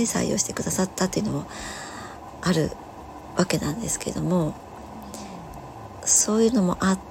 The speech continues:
てか、えー、僕ももう本当はこんなにね、コンサルの外部の人が入っ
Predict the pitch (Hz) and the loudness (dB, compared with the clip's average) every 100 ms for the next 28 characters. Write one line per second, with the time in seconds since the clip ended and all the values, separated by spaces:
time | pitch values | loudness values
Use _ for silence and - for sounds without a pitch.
0 | - - - 233 240 226 - - - 170 | -2 -2 4 6 8 6 2 -12 -12 -12
1 | 156 139 - - 180 208 220 214 214 208 | -12 -12 -12 -12 0 4 6 6 4 4
2 | 208 - - - - - 208 - 190 214 | 2 -2 -8 -8 -10 -4 0 4 6 8
3 | 208 - - - 190 180 160 - - 175 | 8 4 0 4 6 6 4 -2 -2 0
4 | 185 - 202 202 247 214 - - - - | 0 4 4 6 6 4 2 -6 -12 -4
5 | - 156 160 160 202 180 - - - - | 0 2 0 4 6 4 0 -12 -14 2
6 | 208 - 151 - - 110 147 165 160 143 | 2 2 -2 -2 -2 -2 0 0 0 0
7 | 139 165 165 156 175 185 | -2 0 0 2 2 2